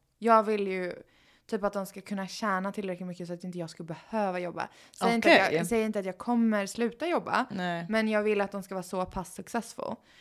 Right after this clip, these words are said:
Speaker 1: Och det
Speaker 2: Det
Speaker 1: är
Speaker 2: går.
Speaker 1: nog bara för att mitt ego säger att om jag hade stannat i Sverige så hade jag kunnat,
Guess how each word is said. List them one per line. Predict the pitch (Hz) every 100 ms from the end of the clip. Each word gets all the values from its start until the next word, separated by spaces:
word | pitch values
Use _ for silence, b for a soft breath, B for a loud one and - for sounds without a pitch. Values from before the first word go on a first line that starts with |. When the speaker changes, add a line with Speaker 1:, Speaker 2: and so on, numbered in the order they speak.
| B _
Speaker 1:
Och | 208
det | 226
Speaker 2:
Det | 233
Speaker 1:
är | 214
Speaker 2:
går. |
Speaker 1:
nog | 196
bara | 190 190
för | 185
att | 175
mitt | 196 -
ego | 233 220 190 180
säger | 180 180 170
att | 165 165 - b b b
om | 202 214
jag | 226 220 202
hade | 185 180
stannat | 214 190 185 208
i |
Sverige | 196 277 240 175 - 214 b b b b b
så | -
hade | 214 196 196
jag | 196 185
kunnat, | 190 180 165 -